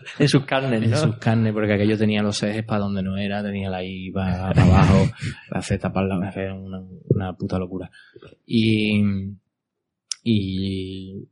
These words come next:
Speaker 2: y algo que aprendí, que me haya servido hoy en día, es a disfrutar con lo que se hace. Porque
Speaker 1: Ujú.
Speaker 2: todo aquello se hacía porque molaba y punto.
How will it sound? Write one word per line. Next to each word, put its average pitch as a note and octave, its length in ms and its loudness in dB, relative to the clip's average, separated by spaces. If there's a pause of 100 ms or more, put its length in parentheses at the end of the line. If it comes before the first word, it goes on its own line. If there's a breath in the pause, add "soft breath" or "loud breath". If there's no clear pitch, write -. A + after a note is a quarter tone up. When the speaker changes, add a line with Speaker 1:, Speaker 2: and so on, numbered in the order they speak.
Speaker 2:
y G2+ 220 -2
algo G#2+ 240 2
que A#2 100 2
aprendí, A#2 480 2
que A2 320 0
me A2+ 320 -4
haya A#2 200 2
servido A#2+ 360 0
hoy A#2 80 0
en A2+ 140 2
día, A#2 160 4
es B2 100 -4
a B2 80 0
disfrutar A2+ 460 0
con A#2+ 100 0
lo G#2+ 80 0
que G#2 60 -10
se G2+ 180 -8
hace. - 220 -14 (300)
Porque A#2 240 6
Speaker 1:
Ujú. - 60 4
Speaker 2:
todo G#2+ 180 2
aquello A2 280 2
se A2+ 160 -2
hacía G#2+ 520 -4 (120)
porque G#2 260 0
molaba G#2 460 2 (100)
y A2 120 2
punto. G#2+ 500 -4